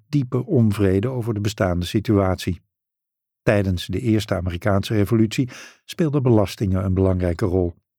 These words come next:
Die werden door de Britten geheven om de Zevenjarige Oorlog,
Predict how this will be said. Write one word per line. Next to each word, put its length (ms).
Die 180
werden 280
door 140
de 80
Britten 340
geheven 500
om 100
de 80
Zevenjarige 800
Oorlog, 580